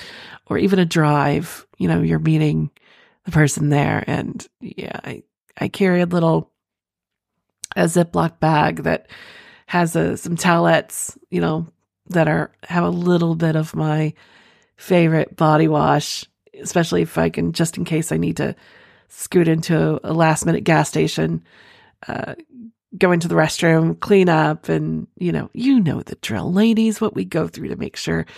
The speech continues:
we're nice and fresh, just in case we get brought into their place and spun around and hiked over the table or couch or in the bedroom and fuck nine ways to Sunday. Yep, that's me. Like to make sure I'm nice and clean.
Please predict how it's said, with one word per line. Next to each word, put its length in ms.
we're 100
nice 320
and 140
fresh, 300
just 200
in 100
case 300
we 100
get 260
brought 220
into 280
their 160
place 460
and 200
spun 280
around 400
and 220
hiked 340
over 180
the 120
table 680
or 140
couch 600
or 380
in 140
the 60
bedroom 560
and 360
fuck 300
nine 260
ways 240
to 80
Sunday. 500
Yep, 260
that's 340
me. 360
Like 220
to 80
make 140
sure 200
I'm 240
nice 300
and 120
clean. 500